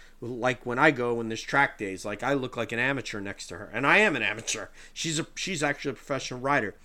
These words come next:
She has, um, fifty-one championships, or wins.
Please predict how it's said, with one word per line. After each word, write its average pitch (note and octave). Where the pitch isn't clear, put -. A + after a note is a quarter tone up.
She G3+
has, D3+
um, A#2+
fifty-one D#3
championships, B2+
or A#2
wins. B2